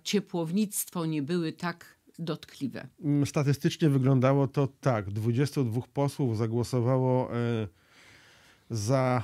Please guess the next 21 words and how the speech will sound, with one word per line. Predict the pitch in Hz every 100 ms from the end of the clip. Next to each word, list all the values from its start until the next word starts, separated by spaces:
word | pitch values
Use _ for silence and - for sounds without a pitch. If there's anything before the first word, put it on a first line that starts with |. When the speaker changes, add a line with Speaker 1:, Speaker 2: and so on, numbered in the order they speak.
| -
Speaker 2:
e, | 120 113 110 110 110
nieprzyjmowaniem | 123 147 - 135 127 123 131 127
ustawy. | 127 - 120 110 131
To | 147 120
byli | 120 117
posłowie | 110 107 - 120 113
Konfederacji | - 123 117 117 113 113 - 120
Polski | 101 120 120 104 - - 120
dwa | 104 117
tysiące | 113 117 113 110
pięćdziesiąt | 113 104 101 104
Szymona | - 104 101 90
Hołowni, | 92 101 143 160 160 151
natomiast, | 120 95 110 107 107 - - 110 104 101 98
e, |
Koalicja | - 113 110 - 104
Obywatelska, | 90 90 117 110 -
klub | 95 104
Koalicji | - 87 87 95 - 95 - _
wstrzymał | - - - 104 85 82
się | 82